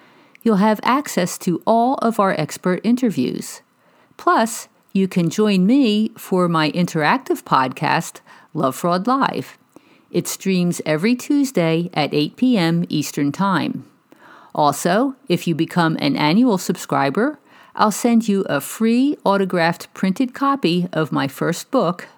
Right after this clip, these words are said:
called Love Fraud. It's the wild story of the sociopath who married and conned me and multiple other women.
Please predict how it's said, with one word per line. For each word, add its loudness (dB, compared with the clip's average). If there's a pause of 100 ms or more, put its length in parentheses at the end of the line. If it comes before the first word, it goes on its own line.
(140)
called 0
Love 0
Fraud. -4 (600)
It's -4
the 0
wild 2
story 2
of -2
the -4
sociopath 0
who 0
married 2
and -2
conned -2
me 2 (380)
and 2 (220)
multiple -2
other -2
women. -2